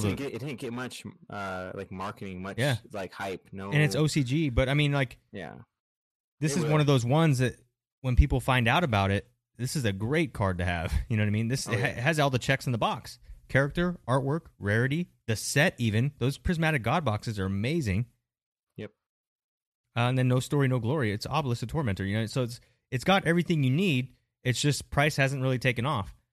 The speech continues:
Speaker 2: Um, now, he, he's been rep-, reprinted a million times. That's,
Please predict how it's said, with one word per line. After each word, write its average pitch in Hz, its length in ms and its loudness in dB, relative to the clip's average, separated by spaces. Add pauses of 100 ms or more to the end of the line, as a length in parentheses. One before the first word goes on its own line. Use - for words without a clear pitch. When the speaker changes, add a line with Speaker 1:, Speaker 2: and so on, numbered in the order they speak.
(280)
Speaker 2:
Um, 113 220 2
now, 117 260 4
he, 117 200 -6
he's 123 180 -2
been 151 200 2
rep-, 139 360 0
reprinted 135 520 2
a 107 40 4
million 107 320 4
times. 98 440 0
That's, 104 240 -4